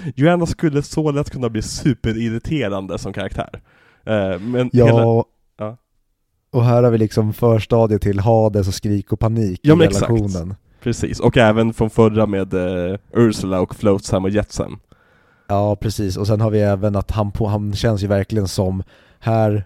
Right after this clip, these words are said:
Speaker 2: har vi lite av ett embryo till Frollo.
Speaker 1: Mm.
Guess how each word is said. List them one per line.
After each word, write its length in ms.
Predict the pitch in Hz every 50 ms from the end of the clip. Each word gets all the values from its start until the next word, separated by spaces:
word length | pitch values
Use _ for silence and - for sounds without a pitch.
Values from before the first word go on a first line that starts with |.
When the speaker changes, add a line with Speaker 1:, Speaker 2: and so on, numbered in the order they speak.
| _ _ _ _
Speaker 2:
har 240 | - 110 110 101 98
vi 200 | 98 101 98 98
lite 360 | 98 104 107 104 95 - -
av 60 | 104
ett 120 | 101 - -
embryo 400 | 113 110 107 104 104 95 165 151
till 140 | - - 92
Frollo. 560 | - - 120 107 95 92 90 87 90 - 95 - _ -
Speaker 1:
Mm. 200 | - 123 175 202